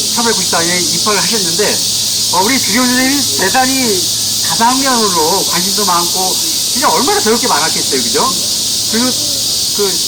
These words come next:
정정 자체가 되게 실용적이고 융합적이시죠. 재중강 닮으셔가지고. 그래서 입학하시고 나서도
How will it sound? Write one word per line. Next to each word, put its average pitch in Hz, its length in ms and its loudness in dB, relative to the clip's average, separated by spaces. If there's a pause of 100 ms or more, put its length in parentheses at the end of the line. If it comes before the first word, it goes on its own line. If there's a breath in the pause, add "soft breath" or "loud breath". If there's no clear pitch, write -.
정정 262 440 2
자체가 226 340 0
되게 214 220 0
실용적이고 240 800 0
융합적이시죠. 226 800 0 (360)
재중강 226 360 2
닮으셔가지고. 147 580 -2 (640)
그래서 254 220 2
입학하시고 262 600 -2
나서도 247 720 0